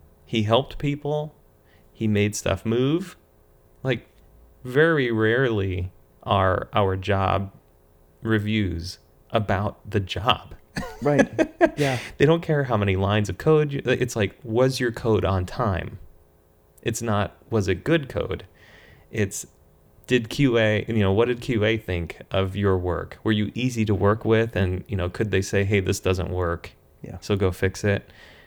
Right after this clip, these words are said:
Speaker 1: That's really the metric. The metrics are all, like, human stuff. At least in every place that I've worked. I know there are places that are more quantitative, and that's good. But if you're good at your job,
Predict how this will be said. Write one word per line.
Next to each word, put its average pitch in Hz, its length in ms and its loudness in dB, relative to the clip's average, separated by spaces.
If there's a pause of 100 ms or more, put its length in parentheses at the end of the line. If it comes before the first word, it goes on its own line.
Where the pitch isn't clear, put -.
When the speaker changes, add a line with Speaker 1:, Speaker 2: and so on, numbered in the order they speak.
(1400)
Speaker 1:
That's 139 280 2
really 113 240 4
the 98 140 0
metric. - 600 -4 (340)
The 131 100 2
metrics 151 420 0
are 117 140 0
all, 113 120 -2
like, 95 160 0
human 92 540 -4
stuff. - 600 -8 (800)
At 117 120 0
least 151 220 0
in 120 100 -2
every 113 220 0
place 107 300 0
that 90 120 -2
I've 85 200 -2
worked. 95 480 -2
I 110 120 2
know 120 200 2
there 110 160 4
are 104 80 4
places 98 380 0
that 95 120 0
are 92 140 0
more 92 220 0
quantitative, 110 840 -4
and 98 300 0
that's 113 220 0
good. 98 400 -2 (640)
But 117 100 2
if 127 120 0
you're 156 120 2
good 101 380 2
at 113 100 2
your 107 160 0
job, 98 480 -4